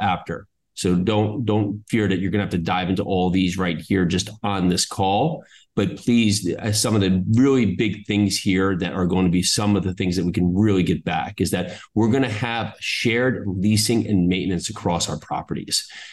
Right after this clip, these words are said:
This asset class really fits that we can utilize one office space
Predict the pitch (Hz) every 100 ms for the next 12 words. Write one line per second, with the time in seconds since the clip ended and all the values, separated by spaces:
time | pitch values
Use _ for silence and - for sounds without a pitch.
0 | - - 110 107 - - - - 110 107
1 | 107 104 - 113 104 120 - - 110 107
2 | 107 98 - - 104 104 - 90 95 95
3 | 90 98 120 110 95 92 90 87 92 120
4 | 131 - 95 101 131 - - 143 185 -